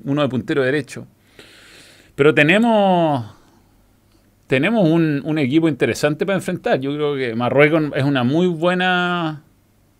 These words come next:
una muy buena selección para medirse. Estaba viendo acá qué otro ¿Qué otro jugador está nominado en esta pasada?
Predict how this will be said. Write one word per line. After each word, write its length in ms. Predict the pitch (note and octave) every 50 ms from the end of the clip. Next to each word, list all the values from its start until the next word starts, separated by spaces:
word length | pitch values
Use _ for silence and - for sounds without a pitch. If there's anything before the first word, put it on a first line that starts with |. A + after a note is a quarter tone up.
| - -
una 200 | D#3 D#3+ D#3 C#3+
muy 160 | C#3 D#3 F3
buena 240 | E3 D3+ F3+ G3 F#3+
selección 500 | - G3 F3 D#3+ B2 - - F3 F#3+ F3+
para 140 | F#3 G3+ D#3+
medirse. 540 | C#3+ C#3 F3 F3+ D3+ G#2+ - - - G2+ - _ _ _ _ _ _ _ _ _ _ _ _ _ _ _ _ _ _ _ _ _ _ _ _ _ _ _ _ _ _ - - - - _ _ _ _ _ _ _ _ _ _ _ _
Estaba 280 | _ - - C3 C#3+ D3
viendo 340 | D3+ D#3 E3 F3 F3 D#3+ D3
acá 400 | B2+ A2+ D3 D#3 E3 F3 - - _ _ _ _ _ _ _ - - E3+ -
qué 140 | - E3 E3+
otro 1080 | E3 E3+ F3 E3+ E3+ E3 D#3+ D#3 D#3+ D#3 D#3 D3+ D3+ D3+ D3 D3 C#3+ - - - C3 A2+ G2 - - - - - - - - _ _ _ _ _ _ -
¿Qué 60 | D3 C3+
otro 120 | C3+ D3
jugador 600 | - - C3 B2 A#2+ C3 C#3+ D3 C#3+ C#3 C3+ A#2
está 240 | - - - D3 C#3+
nominado 560 | D3 C#3+ C3+ B2+ B2 C3+ D3+ D#3 D3+ C#3+ C#3
en 100 | C#3 C#3
esta 180 | B2+ - D3 B2+
pasada? 540 | B2 B2+ - - D3+ C#3+ C3+ C3 - -